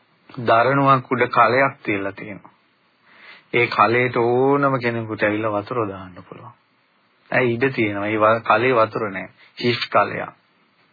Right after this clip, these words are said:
ඕන කෙනෙකුට ඇවිල්ලා වතුර දාන්න පුළුවන්. එහෙනම් හිස්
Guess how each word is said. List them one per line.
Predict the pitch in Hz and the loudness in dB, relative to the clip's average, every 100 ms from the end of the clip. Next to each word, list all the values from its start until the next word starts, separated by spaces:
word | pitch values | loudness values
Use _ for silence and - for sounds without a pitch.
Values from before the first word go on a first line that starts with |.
| _ _ _ _ _ _ - | _ _ _ _ _ _ -6
ඕන | 123 123 131 135 | -2 0 2 0
කෙනෙකුට | 123 117 110 | -2 -4 -2
ඇවිල්ලා | 110 104 101 | -4 -2 -2
වතුර | 98 - | -4 -6
දාන්න | 95 95 95 | -6 -6 -6
පුළුවන්. | 95 101 95 107 - - - - | -8 -8 -8 -12 -16 -16 -16 -10
එහෙනම් | 123 120 120 127 | -2 0 2 0
හිස් | 120 127 131 | -2 -2 -2